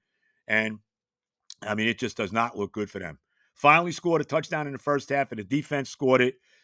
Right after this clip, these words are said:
The offense has been putrid. I don't know what else to say. We'll see if Jones plays this week. Um, you know, it is what it is, but they're in a lot of trouble, man. They go to Buffalo now to play a Bills team on Sunday Night Football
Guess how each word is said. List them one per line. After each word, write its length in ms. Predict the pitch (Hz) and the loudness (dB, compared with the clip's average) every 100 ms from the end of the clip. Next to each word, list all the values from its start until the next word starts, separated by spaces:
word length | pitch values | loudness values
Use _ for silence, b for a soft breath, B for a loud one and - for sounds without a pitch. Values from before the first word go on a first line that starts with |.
| b | b
The 160 | 104 120 | 0 4
offense 380 | 160 156 156 - | 4 2 -4 -4
has 140 | 120 | -8
been 180 | 104 104 | -6 -8
putrid. 640 | - 175 175 175 175 151 147 _ _ _ 135 | -6 -6 -4 -2 -2 -2 -8 _ _ _ -2
I 120 | 170 | 0
don't 100 | 202 | 0
know 80 | 196 | -2
what 120 | 190 | -2
else 160 | 170 | -4
to 80 | 156 | -8
say. 320 | - 185 196 - | -4 -2 -2 -4
We'll 100 | 143 | -8
see 220 | - 180 | -6 -8
if 80 | 143 | -4
Jones 340 | 160 165 170 | -2 -2 -2
plays 320 | - 170 160 | -4 -4 -2
this 220 | 131 160 147 | -4 -6 -2
week. 340 | 160 165 - _ _ _ _ | -2 -2 -6 _ _ _ _
Um, 560 | 117 120 120 123 120 101 _ _ | 6 6 6 2 -2 -14 _ _
you 160 | 117 156 | -2 -2
know, 180 | 143 - _ _ _ | -2 -8 _ _ _
it 100 | 107 | 0
is 160 | 147 147 | 2 0
what 120 | 160 | -4
it 100 | 143 | -2
is, 160 | 175 | -4
but 160 | - 113 | -4 -4
they're 200 | 139 165 | -2 -2
in 60 | 117 | -4
a 60 | |
lot 220 | 113 143 | -4 -4
of 60 | 143 | -4
trouble, 300 | - 143 113 | -2 -2 -2
man. 300 | 107 104 101 _ _ 127 | -8 -8 -10 _ _ -2
They 80 | |
go 140 | 127 139 | 0 0
to 80 | 110 | 0
Buffalo 580 | 156 185 165 180 143 | 2 2 2 0 0
now 400 | 127 120 117 113 - _ _ | 0 -4 -6 -8 -12 _ _
to 80 | 123 | -10
play 240 | 147 139 | 0 0
a 60 | 117 | 0
Bills 420 | - 180 226 156 | 0 0 0 -4
team 440 | 143 123 110 117 - _ _ | -2 -2 -2 -10 -18 _ _
on 220 | 120 120 | 0 0
Sunday 380 | - 180 196 190 | -2 -4 -2 -4
Night 240 | 180 175 | -2 -4
Football 600 | - 208 - 139 120 117 | 0 0 2 0 0 -4